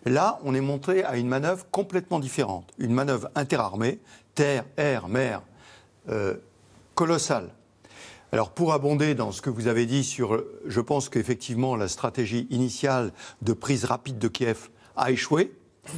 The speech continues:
Et donc, on en revient dans le sud, mais je pense que dans le sud, c'était prévu, à une opération rouleau compresseur, comme vous le disiez, avec des troupes.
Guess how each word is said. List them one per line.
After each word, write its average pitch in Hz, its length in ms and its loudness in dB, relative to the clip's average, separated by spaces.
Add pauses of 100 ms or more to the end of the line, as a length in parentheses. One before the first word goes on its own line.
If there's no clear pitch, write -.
(200)
Et 123 80 4
donc, 160 260 0
on 151 140 4
en 139 120 4
revient 139 540 2
dans 127 140 2
le 135 40 2
sud, 147 360 2
mais 104 120 0
je - 60 -4
pense 190 220 -2
que 151 80 2
dans 123 100 0
le 117 60 0
sud, 160 220 -4
c'était 120 300 -2
prévu, 107 360 -4 (420)
à 120 240 2
une 131 240 2
opération 123 480 0
rouleau 120 300 0
compresseur, 117 500 -2
comme 107 140 -6
vous 101 80 -2
le 104 60 -2
disiez, 107 420 0 (400)
avec 131 260 2
des 123 140 2
troupes. 139 280 0